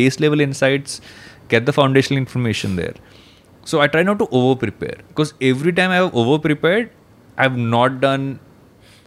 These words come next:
as well on the podcast according to me, because I've tried to come up with too many angles, too many questions,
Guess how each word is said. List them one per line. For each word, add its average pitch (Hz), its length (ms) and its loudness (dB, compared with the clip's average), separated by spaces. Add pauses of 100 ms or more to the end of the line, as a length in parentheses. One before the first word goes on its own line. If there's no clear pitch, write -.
(300)
as 113 380 2
well 113 220 6
on 110 100 0
the 117 40 0
podcast 107 420 2
according 104 340 2
to 104 40 0
me, 90 180 0 (180)
because 113 460 2 (760)
I've - 220 -12
tried 113 240 0
to 131 80 4 (340)
come 117 140 -4
up 120 80 -4
with 123 160 -6
too 131 160 4
many 127 160 4 (140)
angles, 110 520 2
too 139 180 2
many 127 240 4
questions, 113 500 0